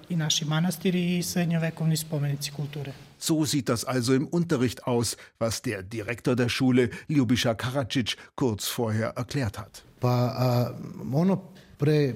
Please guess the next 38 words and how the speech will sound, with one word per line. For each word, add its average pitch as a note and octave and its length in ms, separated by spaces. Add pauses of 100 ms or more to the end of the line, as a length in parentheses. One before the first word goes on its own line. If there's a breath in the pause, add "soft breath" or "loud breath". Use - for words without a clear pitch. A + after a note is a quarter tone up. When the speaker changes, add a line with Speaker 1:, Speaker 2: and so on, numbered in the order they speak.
Speaker 3:
pre C3+ 140
svih C#3 360
odgovora C3 600 (240)
treba, A#2+ 380 (140)
naravno, A2+ 440
gospodin A#2 420
da A2 120
zna A#2 300
da A2 200
mi A#2 200
ovde A#2 300
radimo A2+ 460
u G#2 100
školi A2+ 460
i, G#2 600
i, G#2 220
i G#2 40
srpske - 520
škole. G#2+ 580 (180)
Speaker 2:
Vor E3 200
allem C#3 300
sollten C3 300
Sie A#2+ 160
wissen, C3+ 300 (160 loud breath)
dass C3+ 220 (100)
alle E3 340
serbischen B2 560
Schulen E3+ 340
auf A#2 140
dem B2 220
Territorium B2+ 720
des A#2+ 200
Kosovo C3+ 500 (180 loud breath)
nach C3 160
dem C3 220
serbischen C#3 580
System A2+ 420
arbeiten. A2+ 580